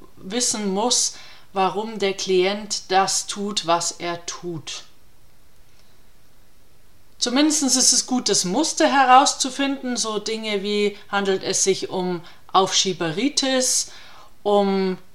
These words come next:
Grübeln, Dinge zu überdenken, wobei das sicher noch die Vorstufe zum Grübeln ist, also dieses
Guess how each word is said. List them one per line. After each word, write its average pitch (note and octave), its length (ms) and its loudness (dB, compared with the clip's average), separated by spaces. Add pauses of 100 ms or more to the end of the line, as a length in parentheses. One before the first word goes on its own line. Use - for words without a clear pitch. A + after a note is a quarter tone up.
Grübeln, B3+ 1120 4
Dinge G#3 320 -2
zu G#3 160 2
überdenken, A#3+ 1200 0 (360)
wobei F#3 260 4
das F#3 200 0
sicher F#3 300 0
noch F#3 460 -4 (540)
die F#3+ 80 -6
Vorstufe G#3+ 580 -2
zum F#3+ 220 -2
Grübeln B3 440 0
ist, B3 340 2
also E3+ 240 0
dieses F3+ 460 -2